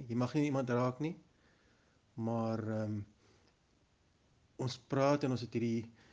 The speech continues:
hierdie ideale prentjie in ons kop van, dis nou die tyd wat dit moet gebeur, dat mense nader aan mekaar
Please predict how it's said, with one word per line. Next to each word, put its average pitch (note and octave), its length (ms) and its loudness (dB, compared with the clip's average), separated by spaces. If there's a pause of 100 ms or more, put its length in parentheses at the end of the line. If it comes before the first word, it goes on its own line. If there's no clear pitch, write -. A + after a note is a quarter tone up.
(160)
hierdie A#2+ 380 -4
ideale A#2+ 320 2
prentjie B2+ 440 0
in A#2+ 80 0
ons A#2 180 -6
kop A#2+ 300 -4
van, G#2+ 340 -2 (380)
dis G#2+ 160 -10
nou A2+ 160 2
die B2 80 0
tyd A#2+ 220 -4
wat A#2 100 -4
dit A2 80 -10
moet A#2 160 -12
gebeur, A2+ 280 -4
dat G#2+ 120 -6
mense G#2 240 -6
nader G2+ 360 -6
aan G2+ 100 -8
mekaar F#2 300 -12